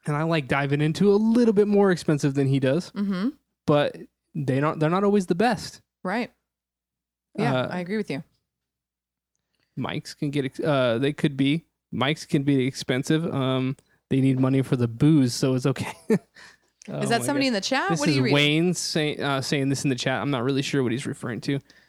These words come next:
Speaker 2: So the
Speaker 1: Um,
Speaker 2: chat we have, just to bring y'all into our circle, is we are live on Podbean, right?
Speaker 1: We are live on Podbean for the first time.
Speaker 2: This is a new thing for the Low Tree Studios and the Difference Between Us feed.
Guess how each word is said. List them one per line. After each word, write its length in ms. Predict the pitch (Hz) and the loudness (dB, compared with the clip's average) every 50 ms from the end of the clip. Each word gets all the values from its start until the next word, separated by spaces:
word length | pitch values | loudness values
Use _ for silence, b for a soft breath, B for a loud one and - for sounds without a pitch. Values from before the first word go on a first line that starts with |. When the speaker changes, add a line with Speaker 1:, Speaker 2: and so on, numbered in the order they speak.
| b b - - | b b -6 -4
Speaker 2:
So 120 | 131 233 | -2 0
the 60 | 233 277 | 0 -2
Speaker 1:
Um, 40 | - | -2
Speaker 2:
chat 300 | - 339 339 370 359 269 | -2 -2 0 0 -2 -2
we 120 | 262 262 | -2 0
have, 300 | 247 233 214 220 220 214 | 0 2 0 0 -2 -2
just 200 | - 220 202 - | -6 -6 -6 -4
to 80 | - 190 | -6 -4
bring 220 | 180 196 196 196 | -4 -4 -4 -2
y'all 300 | 190 185 180 175 175 170 | -2 -2 0 0 0 -2
into 520 | - 175 175 175 175 180 175 165 - 190 170 | -2 -4 -4 -4 -4 -4 -6 -6 -6 -4 -4
our 200 | 160 156 - 165 | -4 -4 -4 -6
circle, 680 | - - - - - 214 202 190 - 190 165 156 151 - | -6 -6 -6 -4 -4 -4 -4 -4 -4 -4 -4 -4 -4 -4
is 220 | - 175 175 180 | -6 -6 -6 -6
we 140 | 196 220 214 | -4 -4 -4
are 120 | 202 196 | -4 -4
live 300 | 190 185 208 220 233 220 | -4 -4 -4 -4 -4 -4
on 160 | 226 202 190 | -4 -6 -6
Podbean, 640 | - - - 165 151 - - - - 80 - - 165 | -8 -8 -6 -6 -6 -6 -8 -12 -12 -10 -10 -8 -6
right? 140 | 190 208 233 | -4 -2 -2
Speaker 1:
We 40 | - | -2
are 100 | - 127 | -2 -2
live 320 | 127 131 135 147 165 165 | -2 -2 -2 -2 0 0
on 120 | 180 175 156 | -2 -2 0
Podbean 380 | - 147 131 123 127 135 123 | 0 0 0 2 2 0 0
for 100 | - - | 0 -2
the 80 | 127 120 | -2 0
first 280 | - 208 214 196 - | 2 2 2 2 2
time. 320 | - 143 120 113 123 147 156 - | -2 -2 -2 0 -2 -4 -4 -4
Speaker 2:
This 180 | 208 - - | -6 -6 -4
is 80 | 220 226 | -2 -2
a 40 | 220 | 0
new 200 | 220 226 247 254 | 0 0 0 -2
thing 360 | - - 220 196 185 190 185 | -2 -4 -4 -4 -4 -4 -6
for 360 | - - 196 190 185 180 180 | -8 -6 -6 -4 -2 -2 -2
the 260 | 175 180 185 180 180 | -2 -4 -2 -2 -2
Low 160 | 165 175 185 | -2 -2 -4
Tree 200 | 175 - - 202 | -4 -4 -6 -8
Studios 480 | 180 - 196 190 180 180 175 170 165 - | -8 -6 -6 -6 -4 -4 -4 -4 -6 -6
and 200 | - 185 180 170 | -8 -6 -4 -4
the 40 | 170 | -4
Difference 320 | 165 180 175 - 180 170 - | -4 -4 -6 -6 -8 -6 -6
Between 320 | - 170 - - 175 175 | -8 -8 -6 -6 -6 -4
Us 400 | 165 165 170 - - - - - - | -4 -6 -6 -8 -8 -10 -12 -12 -14
feed. 500 | - - - - 190 170 190 262 - - | -18 -10 -6 -6 -4 -2 -2 -4 -6 -8